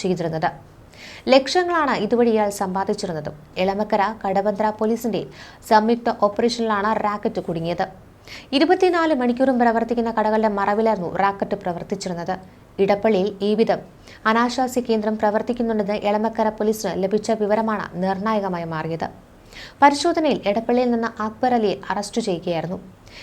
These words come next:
എന്നാൽ ഇവിടെ സ്ത്രീകൾ ആരും തന്നെ ഉണ്ടായിരുന്നില്ല. വിശദമായി ചോദ്യം ചെയ്തപ്പോഴാണ് സൗത്ത് റെയിൽവേ സ്റ്റേഷന് സമീപം മറ്റൊരു ബ്രാഞ്ച് ഇയാൾക്കുണ്ടെന്ന് വെളിപ്പെടുത്തിയത്.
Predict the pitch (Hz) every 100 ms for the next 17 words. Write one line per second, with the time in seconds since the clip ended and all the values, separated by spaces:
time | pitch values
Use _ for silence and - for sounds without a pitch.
0 | - 294 339 - 269 285 294 262 247 254
1 | 240 214 233 233 214 190 170 185 170 170
2 | 175 - - 175 185 202 214 214 196 196
3 | 214 220 226 220 220 202 147 - - -
4 | - - - 254 285 285 233 226 240 240
5 | 247 247 240 233 226 196 151 175 202 208
6 | 262 247 208 208 196 - 208 220 220 214
7 | 202 180 156 175 175 185 - 180